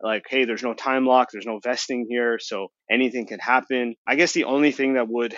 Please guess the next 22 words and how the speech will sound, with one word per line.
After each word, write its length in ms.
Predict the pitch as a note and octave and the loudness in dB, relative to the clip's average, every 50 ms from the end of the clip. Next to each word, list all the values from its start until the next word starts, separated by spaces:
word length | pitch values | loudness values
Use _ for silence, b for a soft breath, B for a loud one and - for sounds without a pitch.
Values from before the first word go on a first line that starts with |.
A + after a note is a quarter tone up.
| B B B _ | B B B _
constitute 520 | - C3 B2+ B2 - C3 - - D3 C#3 | -6 -6 -4 -4 -6 -8 -6 -4 -2 0
it 60 | C#3 C3+ | 0 -2
as 120 | B2 - | -2 -4
a 40 | A#2 | -6
scam 440 | G#2 - - - A#2+ A#2 B2 B2+ A#2+ | -6 -6 -4 -2 0 0 0 0 -2
is 140 | G2 G2+ | -4 -4
maybe 240 | A2 A2 A2+ A2 A#2 | -6 -6 -4 -4 -6
the 100 | G#2 G#2 | -8 -8
misleading 800 | G2+ G#2+ A2+ A2 - - - A2 A2 A2 A2+ C3 C3+ C#3 C#3+ - - | -8 -8 -8 -6 -8 -8 -8 -8 -10 -8 -6 -4 -4 -4 -6 -8 -10
in 80 | G#2+ | -10
the 60 | G#2+ | -8
marketing, 460 | G#2 G2 G2+ A2+ - - C3+ C3+ C3+ C3 | -6 -4 -4 -4 -4 -4 -6 -6 -4 -4
right? 240 | G#2+ G#2 A#2+ - | -4 -4 -6 -6
So 260 | - - A#2+ G#2+ G2+ B B B B B B B | -6 -6 -6 -8 -8 B B B B B B B
you 120 | _ A#2 A#2 | _ -4 -4
could 100 | A#2+ - | -4 0
probably 300 | C3 B2+ C3 C3 C3+ A#2+ | 2 4 4 4 2 0
say 240 | - - A#2+ A#2 A2+ | 0 -2 -2 0 0
it 40 | |
was 200 | A2+ A2 G#2 - | -2 -4 -6 -8
false 320 | - - A2+ G#2+ A2 - - | -8 -6 -6 -6 -6 -6 -4
advertising 760 | G2+ G2+ G#2+ B2+ B2 - C3+ C3+ C#3 C3+ D3+ E3 E3 E3+ E3+ | -6 -4 -4 -6 -4 -2 0 0 2 2 0 -2 -4 -6 -10